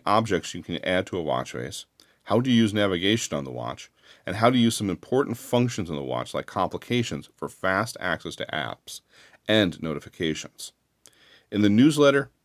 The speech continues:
and show transcript, you'll find a sample video if you'd like to learn more. I'm very excited about this video course. Lynda dot com is a subscription service,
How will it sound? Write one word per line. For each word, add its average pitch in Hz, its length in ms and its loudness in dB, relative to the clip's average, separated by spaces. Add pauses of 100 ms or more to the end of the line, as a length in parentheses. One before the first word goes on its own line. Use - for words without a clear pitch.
(120)
and 95 120 -2
show 113 300 2
transcript, 110 640 -2 (340)
you'll 98 140 -2
find 117 640 0
a - 100 -4
sample 107 460 -2
video 92 500 -2
if 80 140 -12
you'd 78 120 -6
like 71 200 -6
to - 100 -12
learn 76 240 -2
more. 98 320 -2 (1500)
I'm 113 180 -2
very 113 400 2
excited 107 420 2
about 71 180 -2
this 69 120 -10
video 69 280 -8
course. 62 420 -16 (400)
Lynda 143 240 6
dot 120 240 4
com 82 340 0
is 73 120 -8
a 73 80 -10
subscription 98 540 -8
service, 50 480 -10